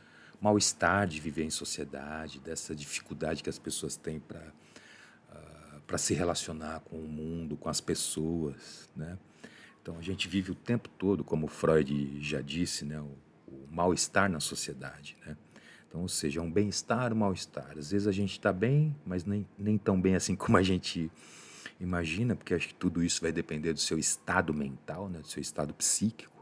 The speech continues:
Como que você encara as coisas, com tolerância, intolerância? Qual é o seu estado, né? O seu estado mental nesse momento? Como é que tá es-, como é que está o seu espírito,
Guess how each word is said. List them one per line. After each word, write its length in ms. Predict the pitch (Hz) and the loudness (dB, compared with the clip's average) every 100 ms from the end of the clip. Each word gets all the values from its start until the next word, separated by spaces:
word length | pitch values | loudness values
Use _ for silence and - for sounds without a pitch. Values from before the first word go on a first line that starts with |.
| - _ _ _ _ _ _ - - | -20 _ _ _ _ _ _ -20 -10
Como 200 | - 78 | -2 -2
que 100 | - | -4
você 240 | 73 - 69 | -10 -8 -10
encara 320 | 71 73 65 | -4 -2 -2
as 140 | - | -4
coisas, 400 | - 85 101 92 | -6 -2 -2 -2
com 280 | - 76 67 64 - | -10 -10 -10 -12 -6
tolerância, 580 | 71 71 71 90 101 | -4 -2 -4 -4 -4
intolerância? 880 | 71 - 73 71 71 87 107 - 73 - - - - - - - - - - - _ _ | -6 -4 -4 -2 -4 -4 -4 -6 -12 -16 -20 -20 -20 -20 -20 -20 -20 -20 -20 -20 _ _
Qual 280 | - 87 85 | 4 6 8
é 180 | 90 101 | 8 6
o 80 | 104 | 4
seu 600 | - - 101 98 92 90 | 0 2 2 2 2 2
estado, 640 | 110 - - 92 87 69 - - - | 2 0 2 2 2 -8 -10 -16 -14
né? 240 | 78 80 92 _ - | -10 -10 -12 _ -16
O 20 | |
seu 180 | - 80 | -6 -4
estado 360 | 76 - 82 87 | -4 -2 -2 0
mental 600 | 87 80 76 85 85 82 - | -2 -4 -2 0 2 0 -10
nesse 240 | 69 69 - | -12 -10 -6
momento? 380 | 73 71 69 | -6 -6 -8
Como 180 | - 82 | -8 -4
é 40 | 87 | -4
que 80 | |
tá 120 | - 87 | -2 -2
es-, 280 | - - - - | 0 -4 -6 -10
como 140 | 85 | -4
é 60 | 95 | -4
que 160 | - | -2
está 500 | 82 - - - - | -4 -2 -4 -2 2
o 120 | 104 92 | 2 2
seu 240 | - 87 | 0 0
espírito, 1080 | 73 - - - - 113 117 76 65 - | 0 -2 -6 -10 -12 0 2 2 -2 -8